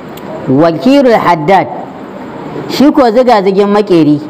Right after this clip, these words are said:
"yuharriqu badanak." In dai ka zauna kusa da shi,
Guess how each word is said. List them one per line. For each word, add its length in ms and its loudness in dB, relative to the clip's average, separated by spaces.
"yuharriqu 480 2
badanak." 320 2
In 100 2
dai 120 4
ka 140 2
zauna 240 4
kusa 260 0
da 120 2
shi, 180 2